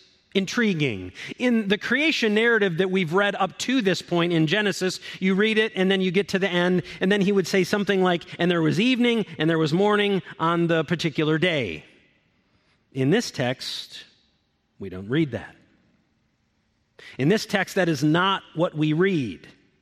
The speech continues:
God breaks the pattern with a very significant and important comment for you and me today. "Let us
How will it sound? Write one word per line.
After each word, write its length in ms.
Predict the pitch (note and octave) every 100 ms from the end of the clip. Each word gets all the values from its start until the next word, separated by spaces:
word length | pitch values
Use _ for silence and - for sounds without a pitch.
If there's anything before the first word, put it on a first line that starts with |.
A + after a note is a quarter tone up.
| _ - - -
God 260 | F3+ F#3+ D3+
breaks 380 | E3+ A#3 F3+ -
the 100 | F#3+
pattern 580 | - G#3+ G#3 F3 E3+ D#3 -
with 140 | G3
a 80 | E3+
very 380 | D3 A3 C4+ B3+
significant 840 | - A#3 F#3 G#3+ G#3 G#3 G#3 G#3 - F#3
and 100 | F3+
important 460 | E3+ G3+ G#3+ F#3
comment 400 | - F#3+ F#3 F3+
for 140 | D3 E3+
you 180 | F3+ F#3
and 140 | D#3+
me 100 | D#3+
today. 380 | - D#3 B2+ A2 -
"Let 260 | G3 A#3 B3+ -
us 540 | B3+ C4+ G3+ - -